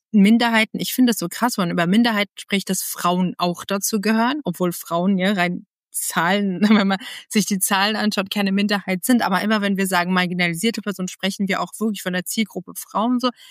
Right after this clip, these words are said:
dass man aufgrund dieses Gefühl, Teil einer Minderheit zu sein, ja auch genau diesen extra Stress oder diese extra Belastung mit sich nimmt auf Arbeit, was du ja gesagt hast, ne, weil man immer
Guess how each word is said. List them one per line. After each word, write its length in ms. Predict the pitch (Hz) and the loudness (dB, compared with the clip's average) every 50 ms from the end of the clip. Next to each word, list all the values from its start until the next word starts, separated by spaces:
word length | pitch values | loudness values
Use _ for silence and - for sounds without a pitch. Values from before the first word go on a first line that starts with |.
| - - _ _ | -20 -20 _ _
dass 200 | 208 202 - - | -4 -4 -2 0
man 220 | 214 202 202 208 - _ _ | 0 0 0 0 -4 _ _
aufgrund 500 | 208 196 190 - - - 254 247 233 - | -4 -4 -4 -4 -2 0 0 0 0 0
dieses 300 | 214 190 196 190 - - | -2 0 0 -2 -4 -4
Gefühl, 480 | - 185 - - 208 196 190 180 - - | -6 -8 -4 -2 0 0 0 0 -2 -6
Teil 240 | - - 196 190 185 | -6 -4 -4 -2 -2
einer 200 | 185 180 175 175 | -2 -2 -2 0
Minderheit 520 | 185 196 220 214 208 190 185 185 185 - | 0 0 0 0 0 0 0 0 -2 -2
zu 140 | - - 190 | -4 -6 -6
sein, 340 | 180 185 180 180 185 202 214 | -2 0 0 2 2 2 2
ja 160 | 214 190 - | 2 2 2
auch 200 | - 196 202 - - | 0 -4 -6 -4 -4
genau 380 | 208 190 185 180 190 214 233 - - _ _ _ _ - | -4 -2 0 0 0 0 -2 -2 -6 _ _ _ _ -4
diesen 480 | 196 202 190 - 196 190 180 180 - - _ | -2 -2 0 0 0 0 0 -2 -6 -12 _
extra 500 | _ - 214 - - - - - 185 180 | _ -4 -4 -4 -4 -8 -4 -2 -2 -2
Stress 380 | 180 - - - - 285 294 - | -2 -2 -6 -4 -4 -4 -2 0
oder 160 | 208 185 170 | 0 0 0
diese 220 | 175 180 185 185 - | 0 0 0 0 0
extra 360 | 208 214 - - - - 208 | 0 -2 -2 -8 -4 -2 -2
Belastung 680 | 185 180 180 180 185 196 - - - - 190 185 180 | 0 0 2 2 0 0 0 -4 -4 -2 0 2 2
mit 180 | 202 247 240 - | 2 2 2 -2
sich 260 | - 254 269 - - - | -4 -4 -4 -4 -2 -2
nimmt 180 | 269 262 262 - | -2 -2 0 -2
auf 200 | 240 254 - - | -4 -4 -4 -2
Arbeit, 360 | 220 233 240 254 262 247 - | -2 0 0 0 -2 -2 -2
was 140 | 202 190 - | -4 -4 -4
du 80 | - | -4
ja 80 | 180 170 | -4 -4
gesagt 380 | 175 175 - 247 247 233 - 240 | -4 -2 -2 0 -2 0 -2 -4
hast, 160 | 240 - - | -4 -2 -2
ne, 100 | 208 202 | -2 -2
weil 80 | 202 196 | -2 0
man 220 | 190 185 180 190 | 0 -2 -2 -2
immer 160 | 196 190 190 | -2 -2 -2